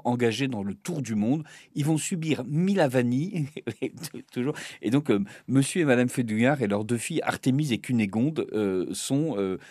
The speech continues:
euh, martyrisés, euh, au long des pages par, euh, par Christophe, qui est vraiment remarquable. Euh, je,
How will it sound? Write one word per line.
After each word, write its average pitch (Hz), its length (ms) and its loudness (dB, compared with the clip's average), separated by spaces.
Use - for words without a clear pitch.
euh, 95 200 0
martyrisés, 131 960 0
euh, 101 240 2
au 101 240 2
long 139 160 4
des 123 140 2
pages 120 400 0
par, 101 200 -6
euh, 87 340 -6
par - 160 -8
Christophe, 117 460 -6
qui 101 120 -4
est 90 140 -4
vraiment 101 360 -4
remarquable. 101 440 -6
Euh, 117 140 0
je, 120 160 -2